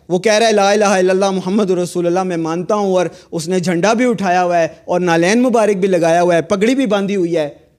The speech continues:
लेकिन अगर उससे मैं ये कहूं कि रसूलुल्लाह सल्लल्लाहु अलैहि वसल्लम नीचे तशरीफ़ लाए हुए हैं, तुम्हें बुला रहे हैं, और वो कहे कि मैं नहीं जाता,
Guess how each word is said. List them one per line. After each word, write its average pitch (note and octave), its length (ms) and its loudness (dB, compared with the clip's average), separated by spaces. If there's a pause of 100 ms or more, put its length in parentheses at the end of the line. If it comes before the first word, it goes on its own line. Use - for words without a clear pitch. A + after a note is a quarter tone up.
(240)
लेकिन G3+ 260 0
अगर B3 200 2
उससे A#3 260 2
मैं G#3+ 220 2
ये B3 220 2
कहूं G#3 400 0 (280)
कि G3+ 120 0
रसूलुल्लाह F#3 600 0
सल्लल्लाहु F#3+ 640 -2
अलैहि F3+ 340 0
वसल्लम F3 720 -4 (220)
नीचे F#3+ 260 -4
तशरीफ़ G3+ 440 -2
लाए F3+ 200 2
हुए A3+ 140 -2
हैं, G#3+ 80 -6
तुम्हें G3 220 -6
बुला E3 300 2
रहे A3+ 140 2
हैं, D3+ 400 -8 (1600)
और A3 140 2
वो A#3 120 0
कहे B3 220 0
कि C4+ 100 -2
मैं B3+ 160 -2
नहीं A#3+ 240 0
जाता, F#3 640 -2